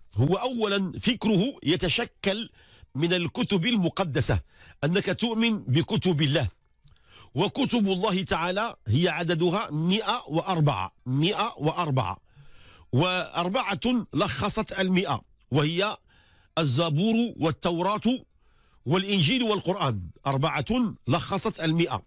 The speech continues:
هي الأربعة. ثم القرآن الكريم لخص هذه الأربعة وهيمن عليها. القرآن هيمن على الإنجيل والتوراة والزبور، فالقرآن تضمن كل شيء. والفاتحة هيمنت على القرآن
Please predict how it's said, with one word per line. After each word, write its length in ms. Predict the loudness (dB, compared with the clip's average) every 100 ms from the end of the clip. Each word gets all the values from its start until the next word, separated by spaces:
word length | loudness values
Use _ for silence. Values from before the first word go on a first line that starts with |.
| _ _
هي 140 | 0 2
الأربعة. 500 | 0 -2 -2 -4 -8 -20 -20 -18 -10 0
ثم 260 | 0 2 -2 -2 -2
القرآن 480 | -2 0 -2 0 0
الكريم 540 | 0 0 0 0 -2 -2
لخص 500 | -2 0 0 0 0 -2 -6 -2
هذه 280 | 0 2 0
الأربعة 540 | 0 -2 -2 -2 -4 -8 _ 0
وهيمن 500 | 2 2 0 -2 0
عليها. 500 | 0 0 2 2 -2 -12 -20 -20 -20 -8 -2
القرآن 640 | 0 0 -2 0 -2 -4 -2
هيمن 360 | 0 0 0 0
على 180 | 0 0
الإنجيل 480 | 0 2 2 2
والتوراة 500 | 0 0 -2 -2 -2 -2
والزبور، 640 | 0 0 2 2 2 0 -4 -20 -20 -20 -20 -20 -2
فالقرآن 500 | -2 0 -2 -2 -2
تضمن 460 | -2 0 0 0
كل 320 | 0 0 0 0
شيء. 240 | 0 -4 -10 -20 -20 -20 -20 -4
والفاتحة 720 | 0 0 0 -2 -2 -2 -2 0 -2 -4 -16 -20 -20 -20 0
هيمنت 560 | 2 2 0 0 0 0
على 120 | 0
القرآن 520 | 0 0 0 0 -2